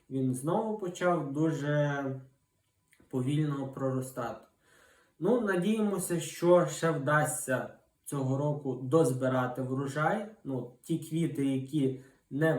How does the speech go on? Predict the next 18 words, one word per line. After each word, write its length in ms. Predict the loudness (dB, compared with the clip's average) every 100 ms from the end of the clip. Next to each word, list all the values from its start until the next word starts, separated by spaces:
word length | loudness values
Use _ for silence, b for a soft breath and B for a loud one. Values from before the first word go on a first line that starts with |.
| 0
вилізли, 720 | 0 2 2 0 0 -2 -4 -8
які 340 | -8 -6 -2 0
не 220 | 0 0
вдалося 640 | 0 2 2 -2 -6 -10
зібрати, 720 | -10 -8 -4 -4 -2 -6 -8 -8
можливо, 540 | -6 -2 -2 0 -2
ще 380 | -6 -4 -2 -2
зацвітуть, 680 | -4 -6 -6 -8 -6 -8 -6
так 220 | -6 -2
як, 140 | -4 -6 B B B B -6
е, 240 | -2 -2
температура, 880 | -2 -4 -2 -4 -4 -2 2 2 0
е, 1120 | -6 -18 _ _ _ _ _ _ _ _ _ -8 -6 -4 -6 -6 -6 -6 -10 _
по 600 | 2 4 4 6 4 2
погоді 520 | -4 -2 0 2 2 0 -4
показує, 720 | -10 -6 -2 -2 -2 -2 -2
що 580 | -6 -4 0 0 -2 -8 -16
буде, 640 | -10 -2 -2 -2 -2 -2